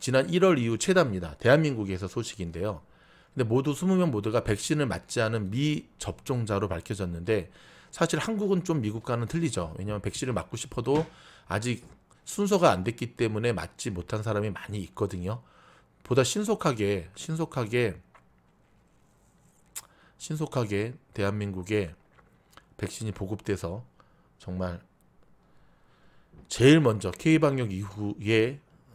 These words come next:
세계 일 위로 올라서는 멋진 모습이기를 기대해 보도록 하겠습니다. 스포츠 경기 한 가지 소식 전해드립니다. 우리 유현진 선수 좀 전에 끝난 경기에서, 아, 충격, 충격의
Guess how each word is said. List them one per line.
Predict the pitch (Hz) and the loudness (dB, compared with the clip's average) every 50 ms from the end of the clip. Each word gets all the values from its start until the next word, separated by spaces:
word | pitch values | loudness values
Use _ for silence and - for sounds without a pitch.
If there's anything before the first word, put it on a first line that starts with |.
| - _ - - | -20 _ -20 -20
세계 | - - 156 139 127 127 127 120 | -6 -4 -4 -2 0 2 2 2
일 | - - - 175 170 | 0 0 0 2 2
위로 | 180 156 135 117 | 4 2 2 2
올라서는 | 98 95 101 104 104 - 110 101 104 113 120 123 - | 0 2 2 0 0 0 -2 -4 -4 -4 -6 -6 -8
멋진 | 80 78 - - 110 | -10 -10 -8 -8 -6
모습이기를 | 107 95 95 - - 95 95 92 87 98 95 107 120 127 135 139 - _ _ - _ _ _ _ _ _ | -4 -4 -4 -6 -6 -6 -6 -6 -6 -4 -2 0 0 0 0 -2 -6 _ _ -20 _ _ _ _ _ _
기대해 | - - - 107 92 104 98 95 107 117 113 113 113 - - _ _ _ _ _ | -18 -10 -8 -6 -4 -2 -2 -2 0 0 0 -2 -2 -4 -8 _ _ _ _ _
보도록 | - - - - - 92 87 - - | -14 -12 -10 -8 -8 -8 -10 -10 -10
하겠습니다. | 107 98 92 - - - 76 - 82 69 - _ _ _ _ _ _ _ _ _ _ _ - - _ _ _ _ _ _ _ _ _ _ _ _ _ _ _ _ _ _ - - - - - - - - _ _ _ | -10 -8 -10 -10 -12 -12 -12 -10 -12 -12 -12 _ _ _ _ _ _ _ _ _ _ _ -20 -20 _ _ _ _ _ _ _ _ _ _ _ _ _ _ _ _ _ _ -20 -20 -20 -20 -20 -20 -20 -20 _ _ _
스포츠 | - - - - 185 175 180 190 | -18 -6 0 0 2 2 2 4
경기 | 156 156 147 143 127 127 | 4 6 6 6 6 4
한 | 123 139 147 | 4 4 6
가지 | 143 135 123 123 123 113 | 6 6 6 6 2 -2
소식 | - - 147 - 143 120 | -2 -2 -4 -4 -2 0
전해드립니다. | 127 113 117 110 110 104 104 101 101 101 | 0 2 2 0 0 -2 -2 0 2 2
우리 | 104 110 107 | 2 2 4
유현진 | 120 147 165 170 160 160 147 | 6 6 6 8 6 4 4
선수 | 139 139 120 107 - 110 92 - | 4 4 4 2 0 -2 -2 0
좀 | - 170 185 | 0 2 4
전에 | 190 185 180 170 | 4 6 4 4
끝난 | - 180 175 160 156 | 2 2 2 2 0
경기에서, | 117 113 104 110 113 120 117 104 - - 110 104 92 - | 0 0 -2 0 2 2 2 2 2 2 0 -2 -2 -4
아, | - 87 85 80 78 - | -8 -10 -10 -10 -12 -12
충격, | - - - 151 143 - 165 151 143 - | -14 -12 -12 -8 -4 -2 -2 -2 -2 -4
충격의 | - - 208 196 190 185 185 175 160 135 147 139 143 127 - | -4 0 2 2 6 6 8 6 8 6 6 4 4 2 -2